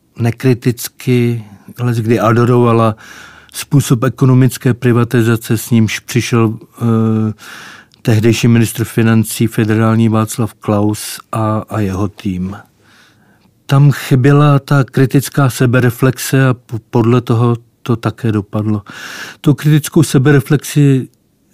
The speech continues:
postrádal jistě i Václav Havel, eh, což mě bylo líto, protože mnoho jeho myšlenek mi vždycky bylo sympatických a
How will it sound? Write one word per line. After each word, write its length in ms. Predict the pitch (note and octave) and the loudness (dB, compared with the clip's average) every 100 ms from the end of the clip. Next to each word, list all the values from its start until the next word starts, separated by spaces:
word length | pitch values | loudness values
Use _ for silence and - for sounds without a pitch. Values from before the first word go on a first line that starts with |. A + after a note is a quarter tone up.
| - | -6
postrádal 680 | - C#3 - D3+ C#3 C#3 C3 B2 | -2 0 2 2 4 4 2 2
jistě 280 | B2 - | 0 2
i 120 | C#3 C3+ | 2 4
Václav 400 | C3 B2 C#3 G#2 | 4 2 0 2
Havel, 540 | A2+ A2+ A#2+ B2+ C3+ - _ _ - - - - - - _ _ _ - B2 | 0 2 2 2 0 -4 _ _ -20 -20 -20 -20 -20 -20 _ _ _ -8 -2
eh, 40 | A#2+ A#2+ A#2+ A#2 A#2+ G#2+ | 2 4 4 4 2 0
což 260 | - C3+ - | 0 -2 2
mě 80 | C3 | 4
bylo 240 | B2+ C3 | 4 6
líto, 360 | A#2+ A2+ A2+ A#2+ | 6 4 2 0
protože 680 | - A#2 B2 A2+ A#2+ A#2+ G#2+ - _ _ _ _ _ _ - | 0 -2 -2 0 2 2 0 -6 _ _ _ _ _ _ -6
mnoho 320 | A#2+ A#2 A2 | 0 2 4
jeho 220 | A#2+ A2 A2+ | 4 4 4
myšlenek 540 | A2 - A#2+ A#2 A2+ | 2 0 0 0 2
mi 100 | A2+ | 0
vždycky 360 | G#2+ G#2+ - A#2 | 0 -4 -2 0
bylo 280 | A#2 A#2 A#2 | 0 0 -4
sympatických 920 | - B2+ A#2 C3 - A2+ - B2 A2+ C3+ | -6 -2 0 -2 -2 -4 -2 -4 -2 -2
a 140 | A2+ | -2